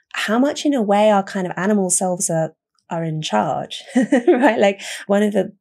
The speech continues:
sort of principles that I'm starting with is, is the idea that, look, we are animals when it comes down to it. We're very clever animals. We're very socially sophisticated animals. We're very complex. But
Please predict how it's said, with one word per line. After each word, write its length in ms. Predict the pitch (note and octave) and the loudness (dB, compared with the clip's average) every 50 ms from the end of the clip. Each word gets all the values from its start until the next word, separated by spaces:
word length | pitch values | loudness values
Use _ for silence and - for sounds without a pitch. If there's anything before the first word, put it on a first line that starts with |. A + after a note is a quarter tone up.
| _ | _
sort 260 | - - - F#3+ F3 | -10 -4 -2 -2 -2
of 60 | E3 - | -2 0
principles 460 | - A3 A3 - A#3+ A3 G3 F3+ F3 | -2 0 0 -2 -2 0 0 0 0
that 80 | F#3 F3 | 0 -2
I'm 140 | E3+ E3 E3 | -2 -2 -2
starting 380 | - - F#3 F3+ F#3 G3 F#3 | 0 0 0 2 2 0 0
with 180 | F3 E3+ D#3+ E3+ | -2 -2 -2 -2
is, 280 | E3 D#3+ - - - - _ | -2 0 -2 -2 -4 -6 _
is 180 | - F3+ F3+ - | -4 -4 -2 0
the 100 | G3+ F#3+ | 0 0
idea 460 | F3+ F3+ E3+ - F3 E3+ E3+ E3+ E3 | 0 0 0 -2 -2 -2 0 -2 -2
that, 260 | E3 D#3+ D#3 D#3 - - _ - - - - _ _ _ _ _ _ | 0 0 0 -2 -2 -6 _ -20 -20 -20 -20 _ _ _ _ _ _
look, 220 | - F#3 F3 - - | -4 -4 -2 -2 -2
we 120 | F3+ E3 | -2 0
are 180 | E3 F3+ G3 F#3 | 0 0 -2 -2
animals 460 | E3 D3 D3 D3+ D3+ D#3+ G3 A3 A3 | -2 -4 -4 -4 -4 -4 -4 -4 -4
when 120 | F#3+ E3+ | -6 -6
it 80 | - - | -8 -8
comes 240 | - E3+ E3 D#3+ D#3+ | -8 -8 -8 -8 -8
down 220 | - C3+ C#3+ D#3 D#3+ | -8 -10 -10 -10 -8
to 120 | - - | -6 -6
it. 120 | A#2+ - - - | -6 -6 -4 -4
We're 260 | E3+ E3 E3+ - - _ | -2 -2 -2 -2 -4 _
very 360 | F#3 F3 F#3 G3+ A3 A3 F#3 F3+ | -6 -2 0 0 2 2 0 -2
clever 440 | - - - E3+ F3 G3 G#3 G3+ | -2 -2 0 0 2 2 2 2
animals. 600 | F#3 E3 E3 D#3+ D#3+ D#3+ D#3+ E3+ G#3+ A#3+ B3 - - | 0 0 -2 -2 -2 -4 -4 -6 -6 -8 -8 -8 -8
We're 120 | F3 E3+ | -8 -6
very 220 | F3+ F3+ F3 F3 E3+ | -6 -4 -4 -2 -2
socially 480 | - - - D#3 D#3+ D#3 - - D#3 | -2 -2 -2 -4 -6 -6 -6 -6 -6
sophisticated 680 | D3+ - - - E3+ - - - - F3 D#3 D#3+ - - D3+ | -6 -6 -8 -8 -8 -8 -8 -10 -10 -10 -10 -10 -10 -10 -10
animals. 580 | D3 D#3 D#3 D#3 E3 F3+ G3 G#3+ A#3 - - - - - - - - - _ | -10 -8 -8 -8 -8 -6 -6 -8 -8 -10 -12 -14 -18 -20 -20 -20 -20 -16 _
We're 60 | - | -6
very 120 | E3+ E3+ E3 | -6 -6 -6
complex. 760 | - - E3 F3+ F#3 - E3+ D#3+ A3+ - - _ - - - - _ - - - - - - _ _ - | -4 -4 -6 -6 -4 -2 -2 -2 -2 -2 -6 _ -12 -12 -12 -12 _ -20 -20 -20 -20 -20 -20 _ _ -10
But 420 | G3+ F#3+ - - F#3 F3+ - - | -10 -4 0 0 0 0 0 -4